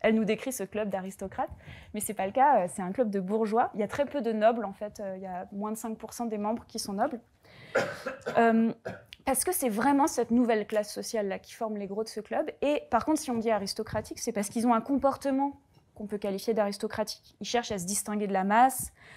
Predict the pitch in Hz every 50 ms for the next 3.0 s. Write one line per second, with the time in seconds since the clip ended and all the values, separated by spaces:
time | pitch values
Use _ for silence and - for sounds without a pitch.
0 | - - - - 240 240 240 247 247 247 - 262 247 214 214 208 208 - 214 202
1 | 233 262 285 - - - - _ _ _ _ _ _ _ - 208 196 190 202 196
2 | 208 233 233 226 214 233 220 214 214 220 - - 247 247 247 254 254 202 208